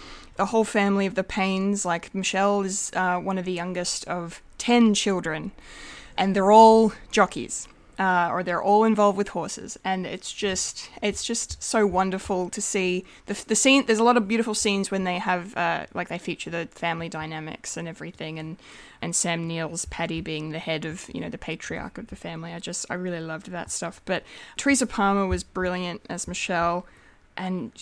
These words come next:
you know, I didn't actually know that she went, like, some of the hardships she went through. You know, she, she had a f-, a f-,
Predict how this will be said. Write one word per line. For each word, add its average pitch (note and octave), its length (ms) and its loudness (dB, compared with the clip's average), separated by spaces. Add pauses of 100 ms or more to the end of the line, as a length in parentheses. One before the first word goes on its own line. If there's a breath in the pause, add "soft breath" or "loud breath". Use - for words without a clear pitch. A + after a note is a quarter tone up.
(160)
you G#3 100 2
know, F#3+ 100 4
I F3 120 4
didn't G#3+ 280 0
actually G3 400 0
know F#3+ 320 0
that F#3 160 -4
she - 160 -4
went, F3+ 400 -6 (100)
like, F3+ 220 -2
some A3 160 0
of G3 40 2
the F#3 60 2
hardships F#3 500 0
she F#3 140 -4
went E3+ 220 -6
through. G3 320 -2
You F#3 160 -2
know, E3+ 100 -4
she, F3+ 400 -2
she - 220 -6
had F#3+ 160 -2
a - 20 0
f-, - 300 -8
a - 40 -4
f-, - 200 -10